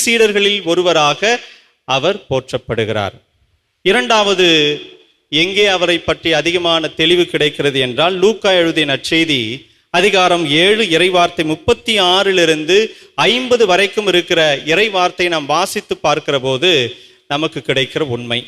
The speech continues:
பரிசேயருடைய இல்லத்திற்கு இயேசு அழைக்கப்படுகிறார். அங்கே ஒரு பெண்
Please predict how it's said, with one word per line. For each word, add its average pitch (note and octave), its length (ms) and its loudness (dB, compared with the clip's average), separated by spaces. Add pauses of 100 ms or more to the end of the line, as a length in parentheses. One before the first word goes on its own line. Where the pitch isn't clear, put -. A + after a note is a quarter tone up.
(100)
பரிசேயருடைய D#3 760 0
இல்லத்திற்கு D#3+ 760 0 (320)
இயேசு E3+ 560 0
அழைக்கப்படுகிறார். C#3 1080 -2 (440)
அங்கே F#3 540 0
ஒரு E3+ 360 0
பெண் G3+ 680 -2